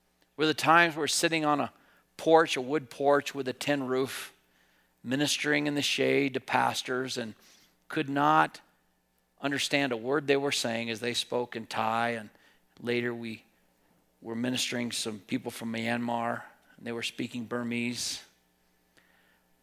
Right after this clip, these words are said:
But our hearts were so close because we had the same desires. And so we had fellowship, even though there was a language barrier, we had this fellowship.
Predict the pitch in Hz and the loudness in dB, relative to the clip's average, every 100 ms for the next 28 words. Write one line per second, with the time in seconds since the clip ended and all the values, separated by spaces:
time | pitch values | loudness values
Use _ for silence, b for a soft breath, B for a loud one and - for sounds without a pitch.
0 | _ - 131 - 165 175 - 127 - - | _ -10 -8 -4 -2 -2 -4 -4 0 0
1 | 151 160 - - 165 151 - 131 - 117 | 0 -4 -8 -2 -2 -2 -4 -4 -2 -4
2 | 113 147 143 120 117 - 151 170 190 202 | -2 -2 -2 -2 -2 0 2 0 0 -4
3 | 185 190 160 131 107 107 98 - - - | -2 -2 -2 -4 -4 -6 -10 -12 -14 -16
4 | _ _ _ _ b b b b b 143 | _ _ _ _ b b b b b 2
5 | 226 247 185 - 240 262 190 208 170 208 | 8 8 8 10 10 10 8 2 2 -2
6 | 214 220 220 208 165 180 202 240 165 165 | 2 4 8 6 8 8 8 6 0 2
7 | 185 185 196 175 - 220 247 220 - 185 | 4 4 2 -2 0 4 4 4 2 2
8 | 139 | 0